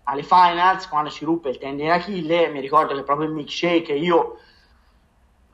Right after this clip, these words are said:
con lui reduce un infortunio veramente analogo, comunque con delle similitudini significative, avevo messo tutti in guardia: "È bene che non giochi le finals perché si rompe il tendine d'Achille", proprio perché mi sono rotto io il tendine d'Achille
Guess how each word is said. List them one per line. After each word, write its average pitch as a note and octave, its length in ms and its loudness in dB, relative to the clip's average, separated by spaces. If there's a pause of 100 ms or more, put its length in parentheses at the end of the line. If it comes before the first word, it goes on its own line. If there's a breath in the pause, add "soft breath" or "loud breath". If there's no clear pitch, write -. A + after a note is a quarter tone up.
con D#3+ 180 -4
lui G#3 180 2
reduce F#3+ 380 4
un E3 80 2
infortunio E3 480 0
veramente D#3+ 360 2
analogo, F3 500 4
comunque F#3 360 -4
con E3+ 120 -4
delle E3 140 -4
similitudini E3+ 720 -6
significative, E3+ 800 -4
avevo D3 160 0
messo E3+ 240 -6
tutti F3 200 -8
in E3 60 -4
guardia: F3 400 6
"È C3+ 60 -2
bene F3 240 -2
che E3 80 -6
non D#3+ 160 -4
giochi E3 580 0
le C#3 160 -8
finals E3 480 -4
perché D#3+ 440 -4
si - 120 -12
rompe D3+ 220 -6
il C3+ 80 -8
tendine D#3+ 320 -2
d'Achille", E3+ 260 -4
proprio D#3+ 220 2
perché E3+ 260 0
mi D3 100 -6
sono D3+ 200 0
rotto E3 240 2
io D#3 200 0
il - 80 -8
tendine E3 360 2
d'Achille E3 640 0